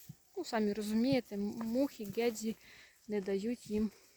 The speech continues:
спокою. Вони і так спокійні, максимально спокійні. Я дуже здивована, що вони настільки спокійні.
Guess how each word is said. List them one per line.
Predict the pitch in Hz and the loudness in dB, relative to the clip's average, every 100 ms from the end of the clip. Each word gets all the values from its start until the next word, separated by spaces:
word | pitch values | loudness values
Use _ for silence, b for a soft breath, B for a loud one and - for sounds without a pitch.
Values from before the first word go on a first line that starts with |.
| B B B _ B B B B - | B B B _ B B B B -14
спокою. | - - 208 190 - 190 | -14 -4 0 0 0 -2
Вони | 202 269 294 | 2 4 6
і | |
так | 285 240 | 6 4
спокійні, | - 226 - 285 277 226 | 0 -8 0 6 8 8
максимально | 214 233 - 285 277 226 208 | 6 2 2 4 8 6 4
спокійні. | 196 - 202 277 302 247 | 0 -8 -8 -2 2 4
Я | 214 | 4
дуже | 202 226 214 208 B B B B B - | 2 0 0 -2 B B B B B -12
здивована, | - 262 247 254 214 208 | -4 2 6 6 6 4
що | 202 - | 2 0
вони | 214 208 | 2 4
настільки | 202 - 226 208 | 2 -2 -8 -8
спокійні. | - 226 - 330 349 320 302 | -12 -12 -4 2 4 4 2